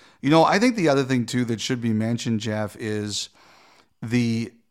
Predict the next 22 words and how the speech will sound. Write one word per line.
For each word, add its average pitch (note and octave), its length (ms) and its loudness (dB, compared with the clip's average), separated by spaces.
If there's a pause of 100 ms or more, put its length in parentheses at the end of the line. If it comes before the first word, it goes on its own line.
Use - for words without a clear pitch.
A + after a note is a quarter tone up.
(200)
the B2+ 220 -4
Columbus C3 520 2
room. G#2+ 460 -2 (760)
And B2+ 300 0
obviously F3 520 2
this C3 280 -2
will C3 140 -2
be A#2 440 -4
something A#2 840 -2
that A2 480 -10
develops A#2 560 -2
over A2+ 220 -2
the G#2+ 100 -4
next A2 520 -6 (100)
few A#2 320 -4
days A2 500 -6
and G2+ 160 -4
weeks A#2+ 320 -4
as G2+ 100 -6
training A2 380 -4
camp A2 320 -6
opens. C3 640 -4